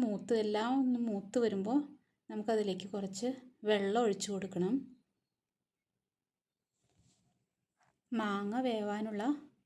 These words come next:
വെള്ളമാണ് നമ്മൾ ചേർത്ത് കൊടുത്തത്. നമുക്കതിലേക്ക് മാങ്ങ ഇട്ട് കൊടുക്കാം.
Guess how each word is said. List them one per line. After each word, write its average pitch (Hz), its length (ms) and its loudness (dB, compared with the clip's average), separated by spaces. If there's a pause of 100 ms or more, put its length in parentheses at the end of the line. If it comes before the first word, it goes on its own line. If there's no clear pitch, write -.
(580)
വെള്ളമാണ് 208 480 -2
നമ്മൾ 190 180 -2 (320)
ചേർത്ത് 208 380 -2
കൊടുത്തത്. 196 420 -4 (200)
നമുക്കതിലേക്ക് 202 680 -2 (800)
മാങ്ങ 214 280 -4 (100)
ഇട്ട് 220 160 -6
കൊടുക്കാം. 196 360 -2